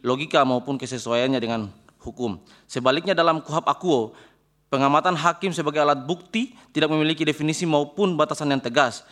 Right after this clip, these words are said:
sehingga membuka kemungkinan bahwa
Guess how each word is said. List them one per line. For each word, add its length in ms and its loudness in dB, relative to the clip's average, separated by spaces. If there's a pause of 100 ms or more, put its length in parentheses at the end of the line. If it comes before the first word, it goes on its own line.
(120)
sehingga 400 0
membuka 320 2
kemungkinan 720 0 (240)
bahwa 480 0